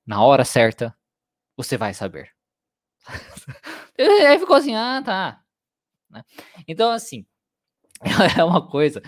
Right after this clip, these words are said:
que, tá, não é crítica, quem gosta de psicanálise, ok, né? Eu só tô querendo dizer que você não precisa saber isso.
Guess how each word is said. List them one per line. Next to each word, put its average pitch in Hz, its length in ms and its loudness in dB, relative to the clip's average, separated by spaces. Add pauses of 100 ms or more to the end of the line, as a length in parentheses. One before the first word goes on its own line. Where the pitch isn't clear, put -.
(320)
que, 110 360 -12
tá, 226 160 -8
não 104 200 -8
é 160 100 -10
crítica, 151 420 -8
quem 107 180 -6
gosta 101 220 0
de - 60 -14
psicanálise, 123 560 -6
ok, 127 340 -4 (160)
né? 90 180 -12 (320)
Eu - 80 -14
só 147 120 2
tô 156 100 4
querendo 165 280 4
dizer 113 460 -2 (200)
que - 80 -20
você 104 180 -6
não 123 140 -4
precisa 123 760 -2
saber 117 240 -4
isso. - 220 -12